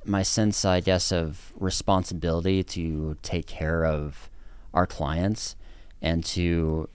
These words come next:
become a little better of a, a leader. I mean, it, I'm so inspired by every event that we go to and just being able to be around some of the people that, uh, we, we get to be with.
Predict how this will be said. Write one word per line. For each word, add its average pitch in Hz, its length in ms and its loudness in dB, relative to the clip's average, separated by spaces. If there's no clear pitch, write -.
become 120 420 6
a 117 60 0
little 135 240 8
better 104 380 8
of 85 120 4
a, 82 240 4
a 82 80 0
leader. 85 400 4
I 87 60 6
mean, 85 160 4
it, 82 220 0
I'm 101 100 6
so 120 180 4
inspired 90 540 4
by 80 180 2
every 78 560 -2
event 76 360 -4
that 73 120 -2
we 73 100 -2
go 67 200 -4
to 71 220 -4
and 69 120 -2
just 69 200 -6
being 98 160 6
able 85 300 6
to 85 340 -2
be 80 180 0
around 76 540 0
some - 180 -4
of 73 60 -2
the 69 80 -4
people 69 360 -6
that, 69 240 -4
uh, 78 120 0
we, 80 220 -4
we 76 100 -6
get 80 260 -2
to 71 400 -4
be 87 180 0
with. - 440 -4